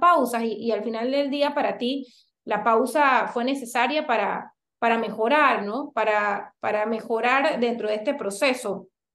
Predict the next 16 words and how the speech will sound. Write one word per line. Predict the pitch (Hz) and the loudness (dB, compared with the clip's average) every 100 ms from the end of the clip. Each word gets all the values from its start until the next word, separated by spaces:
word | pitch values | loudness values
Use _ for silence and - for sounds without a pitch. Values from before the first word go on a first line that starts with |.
| _ _ _ _ _ | _ _ _ _ _
¿Cuáles | 330 359 381 | 2 2 4
son | 370 | 0
esos | 381 285 | 2 0
mitos, | 269 302 233 254 277 - | 2 0 2 0 0 -4
Cristina, | 247 233 254 254 247 247 - - - | -6 -4 -2 0 0 -2 -10 -14 0
o | 254 | 4
malentendidos | 262 247 240 240 240 277 302 | 4 4 2 2 2 0 2
sobre | 262 233 | 2 4
la | 220 | 4
depresión | 220 220 202 254 254 | 2 -2 -8 -4 -4
que | 247 | -6
existen | 233 262 262 247 | -6 -6 -4 -4
en | 220 | -6
la | |
sociedad | 202 214 220 208 208 | -8 -8 -4 -4 -6
actualmente? | 202 226 208 202 185 180 | -6 -2 -2 -2 -4 -6